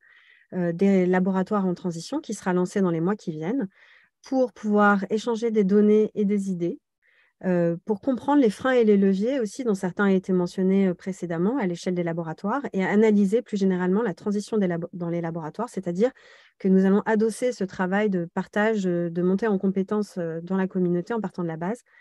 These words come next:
par, euh, un travail de recherche et en particulier un postdoctorat qui vient d'être financé en sociologie des sciences et qui permettra d'analyser,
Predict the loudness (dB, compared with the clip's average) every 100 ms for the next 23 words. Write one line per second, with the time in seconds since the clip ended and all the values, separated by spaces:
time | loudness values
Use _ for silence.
0 | _ _ _ _ _ _ _ -2 0 0
1 | -4 -2 0 0 0 -2 -2 -2 0 -2
2 | -2 -4 -2 -4 -4 -4 -6 -8 -10 -6
3 | -4 0 2 2 -2 -6 -6 -2 -2 -2
4 | -4 -4 -2 -2 -2 -4 -4 -4 -6 -2
5 | -2 -2 -4 -6 -4 -4 -2 -2 -2 -8
6 | -8 -4 -6 -6 -20 -20 -20 -12 -6 -2
7 | 0 0 0 -2 -2 0 2 2 2 0
8 | -2 -2